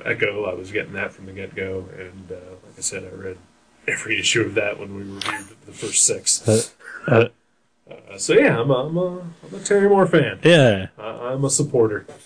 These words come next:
Speaker 2: I, uh, I liked Echo. I thought it was decent.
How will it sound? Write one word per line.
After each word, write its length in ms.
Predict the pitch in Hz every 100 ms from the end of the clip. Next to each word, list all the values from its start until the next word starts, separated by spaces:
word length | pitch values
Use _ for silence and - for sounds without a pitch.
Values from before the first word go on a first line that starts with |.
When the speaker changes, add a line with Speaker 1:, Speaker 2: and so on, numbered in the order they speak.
| _ -
Speaker 2:
I, 300 | 156 160 147
uh, 460 | 135 120 110 98 95 _ _ _ _ _ _ _ _ _ _ _ -
I 120 | 143
liked 540 | 139 147 190 - - - -
Echo. 480 | 139 131 110 113 - -
I 100 | 123
thought 140 | 131
it 60 | 113
was 280 | 104 101 - -
decent. 440 | 104 123 120 107